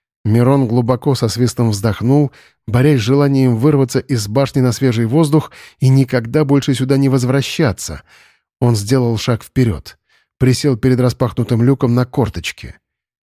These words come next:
Если это Лера, он должен знать. Пока этого достаточно, пока ему нужно лишь развернуть тело так, чтобы увидеть лицо.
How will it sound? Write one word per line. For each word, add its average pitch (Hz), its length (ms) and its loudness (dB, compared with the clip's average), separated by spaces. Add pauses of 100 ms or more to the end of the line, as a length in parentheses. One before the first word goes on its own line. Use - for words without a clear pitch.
Если 104 500 -2
это 110 240 -4
Лера, 101 480 -2 (380)
он 113 180 0
должен 113 400 0
знать. 104 540 -6 (480)
Пока 120 440 -2
этого 120 320 -2
достаточно, 110 840 -4 (320)
пока 113 260 0
ему 135 220 2
нужно 131 240 2
лишь 131 240 0
развернуть 131 580 0
тело 123 260 0
так, 151 260 -4
чтобы 127 360 -2
увидеть 127 480 0
лицо. 127 560 -4